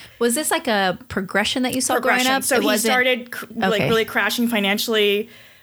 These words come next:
Speaker 2: when I was getting out of high school. And then they, they footed college, which wasn't cheap. Um, and then it really kinda hit the fan when I was in my twenties and thirties. So
Speaker 1: Are they still together?
Speaker 2: they're still together. And that's part of the problem. I don't think I'd be estranged from both of them now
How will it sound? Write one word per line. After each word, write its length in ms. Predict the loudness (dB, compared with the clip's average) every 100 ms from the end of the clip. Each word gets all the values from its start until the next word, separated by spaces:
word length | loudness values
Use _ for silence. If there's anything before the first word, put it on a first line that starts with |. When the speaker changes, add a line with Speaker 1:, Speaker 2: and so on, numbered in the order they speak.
| -6
Speaker 2:
when 120 | -2
I 80 | 0
was 140 | 0
getting 200 | 0 0
out 80 | 0
of 80 | 0
high 100 | 0
school. 240 | 0 -2
And 100 | 0
then 100 | 0
they, 160 | 0 -2 -4
they 180 | -4 -4
footed 320 | 0 -2 -2
college, 540 | -2 0 2 0 -2
which 120 | -4 -4
wasn't 260 | -4 -4
cheap. 380 | -2 0 -2 -4 -18 -20 -20 -16 -4
Um, 280 | -2 -2 -2
and 100 | 0
then 80 | 0
it 80 | -2
really 380 | 0 2 2
kinda 180 | 0 -2
hit 140 | -2 -4
the 40 |
fan 460 | -2 0 2 0 0
when 100 | 0
I 100 | 0
was 120 | -2
in 80 | -2
my 100 | -2
twenties 440 | -2 -2 -2 -4
and 120 | -6
thirties. 440 | -6 -6 -6 -8 -6
So 500 | -2 -2 -2 -4 -8 -16 -6
Speaker 1:
Are 80 | -2
they 120 | 0
still 180 | -2 -2
together? 360 | -2 -2 -2 -4 -4
Speaker 2:
they're 280 | -2 -2 -2
still 180 | -6 -8
together. 240 | -8 -6
And 100 | -2
that's 140 | -2
part 160 | 0 -4
of 60 | -4
the 60 |
problem. 340 | -6 -8 -6 -2
I 80 |
don't 100 | -2
think 160 | -2 -2
I'd 140 | -2
be 80 | -2
estranged 420 | -4 -4 -4 -4
from 160 | -4 -2
both 240 | -2 -2
of 80 | -4
them 200 | -4 -6
now 600 | -2 0 0 -2 -4 -8